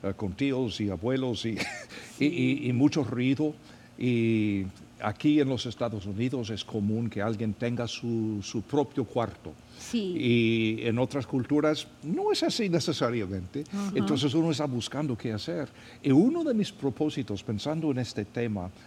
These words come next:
Speaker 1: porque seguramente algunos de nuestros videntes están luchando con lo mismo. ¿Qué hago? Ah, ¿qué
Speaker 3: Ujú.
Speaker 1: hago para tener este tiempo con Dios? Y el objetivo es darles libertad para experimentar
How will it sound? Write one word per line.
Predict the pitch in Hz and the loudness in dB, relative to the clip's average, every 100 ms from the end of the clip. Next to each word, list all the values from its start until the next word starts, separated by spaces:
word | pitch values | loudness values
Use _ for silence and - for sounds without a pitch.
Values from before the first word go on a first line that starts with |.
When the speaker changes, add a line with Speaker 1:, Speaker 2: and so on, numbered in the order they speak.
| - | 0
Speaker 1:
porque | 117 110 135 | 0 2 0
seguramente | - 131 120 147 196 196 185 175 170 147 - 80 | 2 0 2 0 0 0 0 0 -2 -4 -6 -6
algunos | 80 95 123 160 160 | -6 -2 0 0 0
de | 131 | -2
nuestros | 110 127 139 139 113 | -2 -2 -2 -4 -4
videntes | 110 107 120 117 101 101 | -2 0 0 -2 -6 -6
están | 101 131 139 | -4 -2 0
luchando | 123 107 - 131 127 | 0 -2 -2 -2 -2
con | 117 107 | -4 -2
lo | 101 | -2
mismo. | 113 92 87 - | -2 -6 -8 0
¿Qué | 156 | 2
hago? | 151 151 127 85 - - - - | 4 4 4 0 -4 -12 -14 -6
Ah, | 104 101 92 92 | 0 2 2 0
¿qué | 160 | 2
Speaker 3:
Ujú. | 139 | 2
Speaker 1:
hago | 147 147 135 | 2 2 2
para | 123 113 110 | 0 0 0
tener | 107 117 135 135 | -2 0 0 0
este | 131 135 | 0 -4
tiempo | - 139 117 127 | 0 0 0 -4
con | - 110 | -4 -4
Dios? | 98 120 131 107 - - | -2 -2 -2 -4 -6 -4
Y | 117 113 117 123 | -2 0 -2 -4
el | 120 120 - | -4 -2 -2
objetivo | 123 - - 110 101 - 214 202 92 82 - - - - - | -2 -4 -4 -2 -2 -4 -4 -4 -6 -8 -12 -20 -20 -8 2
es | 131 - | 2 2
darles | 135 156 175 196 190 160 | -2 -2 0 0 0 -2
libertad | 131 151 185 170 156 143 - 131 120 95 104 - - - | -2 0 -2 -2 -4 -6 -8 -4 -2 -2 -8 -18 -20 -6
para | 131 127 | 0 0
experimentar | 110 - 101 101 95 87 123 156 | 0 -4 -4 -4 -6 -6 -4 -4